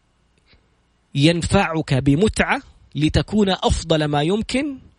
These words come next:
ويمكنك بحب لتبدأ بالممكن. يعني تقدر تبدأ باللي في يدك، كذا بتحس بحب إني أنا بقول لك كذا عشان أحبك.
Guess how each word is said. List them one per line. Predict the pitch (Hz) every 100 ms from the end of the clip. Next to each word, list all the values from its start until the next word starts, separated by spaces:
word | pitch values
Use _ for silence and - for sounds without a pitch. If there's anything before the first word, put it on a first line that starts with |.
| - - -
ويمكنك | 156 175 185 170 - 277 233 202
بحب | 196 - 277 330 214 _ _ _ - -
لتبدأ | 170 185 277 240 240 190
بالممكن. | 196 190 160 156
يعني | 190
تقدر | - 220 214
تبدأ | 247 202
باللي | 214 208
في | 170
يدك، | 139 107 - - -
كذا | 233 175
بتحس | - - 247
بحب | 175 147 208 170
إني | 156 196
أنا | 185
بقول | 160 202
لك | 175
كذا | - 165
عشان | 139 170
أحبك. | 151 156 117 -